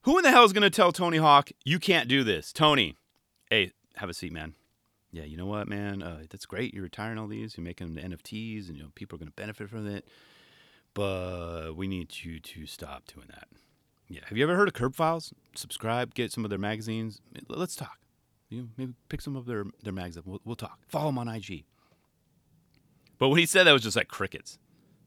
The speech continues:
<laughs> Not one person, not one wanted to join in on that intervention. It's like, duh. I'm not gonna tell him. You tell him.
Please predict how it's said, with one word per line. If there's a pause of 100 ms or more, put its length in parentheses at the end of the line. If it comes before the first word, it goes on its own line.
(800)
<laughs>
Not
one
person, (400)
not
one
wanted
to
join
in
on
that
intervention.
It's
like,
duh. (920)
I'm
not
gonna
tell
him.
You
tell
him.